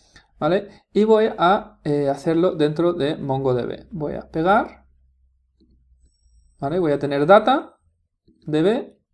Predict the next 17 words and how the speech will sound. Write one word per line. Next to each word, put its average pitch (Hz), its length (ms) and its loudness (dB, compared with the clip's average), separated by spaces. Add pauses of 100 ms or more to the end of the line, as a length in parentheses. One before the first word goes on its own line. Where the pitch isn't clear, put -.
(120)
¿vale? 175 320 -4 (1160)
Y 185 240 0
voy 147 180 0
a 139 100 0
poder 127 220 -2
trabajar 123 400 -2
a - 60 -8
partir 139 300 -8
de 123 80 -2
ahora. - 200 -6
Entonces 135 300 -12
voy 135 120 0
a 127 100 -2
cre-, 127 160 -10
abrir 139 320 -4
una 135 180 -6
terminal, 208 600 -2